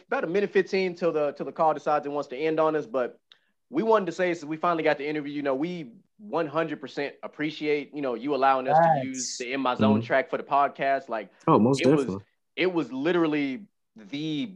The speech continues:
Speaker 1: the final piece that just made the show what we needed it to be.
Speaker 2: It was
Speaker 3: Oh, thank
Speaker 2: perfect,
Speaker 3: you.
Speaker 2: bro.
Speaker 3: I appreciate it, man. I'm
Speaker 1: Yeah.
Speaker 3: glad I could be an asset to y'all in
Speaker 1: Yeah,
Speaker 3: any
Speaker 1: 'cause
Speaker 3: way, dog. Like, for
Speaker 1: Yeah,
Speaker 3: real.
Speaker 1: 'cause, I mean, we, I can, I literally chop up, I use every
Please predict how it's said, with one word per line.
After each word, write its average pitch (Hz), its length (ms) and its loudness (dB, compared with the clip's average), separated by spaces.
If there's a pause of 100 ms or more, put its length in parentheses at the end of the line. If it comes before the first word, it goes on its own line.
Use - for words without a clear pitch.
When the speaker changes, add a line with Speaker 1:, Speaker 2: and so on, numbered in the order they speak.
Speaker 1:
the 120 140 0
final 151 500 2
piece 131 480 -6
that 120 140 -4
just 113 160 -6
made 123 300 0
the 113 60 -6
show 117 500 0 (260)
what 127 240 0
we 131 100 -6
needed 123 220 -6
it 110 140 -10
to 110 40 -14
be. 90 240 -14 (460)
Speaker 2:
It 147 60 -2
was 135 160 2
Speaker 3:
Oh, - 20 2
thank - 60 -4
Speaker 2:
perfect, 165 300 4
Speaker 3:
you. 110 100 0
Speaker 2:
bro. 139 240 6 (520)
Speaker 3:
I 107 140 0
appreciate 147 500 4
it, 120 80 4
man. 135 220 0
I'm 135 140 -2
Speaker 1:
Yeah. 143 80 0
Speaker 3:
glad 147 220 2
I 139 80 -4
could - 180 -14
be 147 100 6
an 143 300 0
asset 123 240 -4
to - 120 -6
y'all 110 320 0
in 98 100 -6
Speaker 1:
Yeah, 117 60 -4
Speaker 3:
any 131 140 -4
Speaker 1:
'cause 131 80 -4
Speaker 3:
way, 120 160 -2
dog. 113 300 -10 (180)
Like, 113 200 -10
for - 60 -2
Speaker 1:
Yeah, 120 60 6
Speaker 3:
real. 123 140 4
Speaker 1:
'cause, - 100 -18 (100)
I 92 60 -16
mean, 98 140 -10
we, 160 260 -8
I 147 140 2
can, 127 260 -8
I 147 100 2
literally 165 380 0
chop 147 300 0
up, 135 120 -4
I 151 100 2
use 131 380 -6
every 156 600 -4